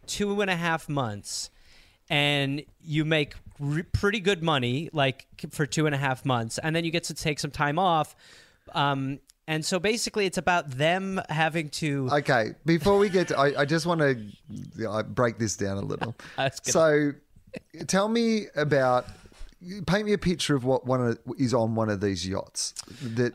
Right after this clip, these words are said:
Speaker 2: these
Speaker 1: Okay.
Speaker 2: people need to be in such a small space.
Speaker 1: So, okay, they're huge. They, they, I mean, some of
Speaker 2: Yeah.
Speaker 1: these are huge. And so you'll have, you know, like, there will be a weight room. There will be, like, a master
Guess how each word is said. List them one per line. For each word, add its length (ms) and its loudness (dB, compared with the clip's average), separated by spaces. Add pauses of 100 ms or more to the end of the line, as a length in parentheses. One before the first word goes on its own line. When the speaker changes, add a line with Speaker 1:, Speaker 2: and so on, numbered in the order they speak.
(120)
Speaker 2:
these 240 2
Speaker 1:
Okay. 40 -10
Speaker 2:
people 280 0
need 220 0
to 60 0
be 140 2
in 80 0
such 300 -2
a 60 -2
small 260 -2
space. 500 -8
Speaker 1:
So, 880 0 (100)
okay, 340 0
they're 160 2
huge. 760 -4
They, 120 2
they, 300 0
I 60 2
mean, 120 0
some 200 0
of 60 -2
Speaker 2:
Yeah. 40 0
Speaker 1:
these 120 -2
are 40 -2
huge. 480 -6 (320)
And 280 0
so 400 0
you'll 280 -2
have, 720 -2 (380)
you 120 -2
know, 320 0
like, 420 -2
there 200 2
will 120 0
be 360 -2
a 340 -2 (240)
weight 420 0
room. 420 -2
There 180 0
will 100 0
be, 120 -2
like, 320 -6
a 80 -8
master 720 -4